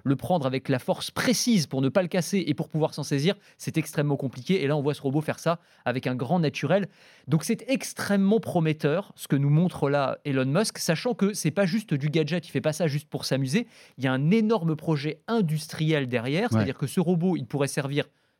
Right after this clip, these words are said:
Speaker 1: dans les entreprises, évidemment, hein, on peut imaginer des armées de robots dans les entrepôts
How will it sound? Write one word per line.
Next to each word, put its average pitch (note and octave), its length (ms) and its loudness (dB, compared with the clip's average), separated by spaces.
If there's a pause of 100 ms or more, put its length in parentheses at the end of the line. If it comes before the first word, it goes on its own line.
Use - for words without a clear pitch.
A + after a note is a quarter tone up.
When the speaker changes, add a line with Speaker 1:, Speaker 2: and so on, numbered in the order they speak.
(100)
Speaker 1:
dans D#3 240 0
les D3 160 -2
entreprises, C3+ 600 -2
évidemment, A#2+ 520 0
hein, - 20 0
on C3 100 -2
peut A#2+ 160 -4
imaginer A#2 380 -2
des A#2+ 220 -2
armées C#3+ 300 0
de B2+ 100 -2
robots B2+ 400 -2
dans A#2+ 100 -2
les A2+ 160 -4
entrepôts B2+ 640 0